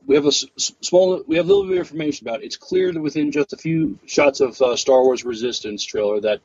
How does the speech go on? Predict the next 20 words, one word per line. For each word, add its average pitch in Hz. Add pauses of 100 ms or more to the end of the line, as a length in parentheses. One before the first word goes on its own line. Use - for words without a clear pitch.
(120)
Disney 143
and 147
Lucasfilm 131
have 107
opted 117
for 107
an 92
art 131
style 117
completely 135
different 117
than 110
anything 117
used 110
in 104
the 98
Star 110
Wars 104
universe 104
before. -